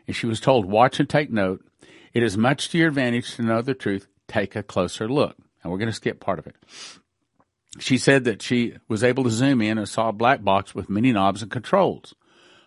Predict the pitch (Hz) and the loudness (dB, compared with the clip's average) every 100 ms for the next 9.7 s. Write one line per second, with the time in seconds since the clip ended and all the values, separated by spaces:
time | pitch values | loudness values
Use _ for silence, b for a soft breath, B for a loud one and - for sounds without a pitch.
0 | b 92 127 165 - 160 160 143 151 147 | b 2 4 4 2 2 2 0 -4 -4
1 | - 98 127 143 - 120 131 131 - 135 | -8 -4 -2 -2 -4 2 2 2 0 6
2 | 123 78 - - _ b b - 110 - | 6 4 -4 -20 _ b b -14 -12 -4
3 | - 143 151 147 131 - 147 135 143 113 | 2 4 4 2 -2 -8 -8 -2 0 0
4 | 73 - - - b b b b 117 117 | -4 -16 -20 -20 b b b b -2 -2
5 | 110 117 107 - - 165 170 147 120 123 | 0 0 0 -4 -8 -4 -4 -4 -4 0
6 | 120 113 107 104 113 113 110 - _ _ | 2 0 -2 -4 0 0 0 -4 _ _
7 | _ _ _ _ - 143 165 117 90 87 | _ _ _ _ 0 6 6 6 4 0
8 | 92 - _ 120 143 85 95 - b b | -4 -8 _ 2 2 2 -6 -12 b b
9 | b b 98 110 - 117 101 | b b -2 0 0 -4 -4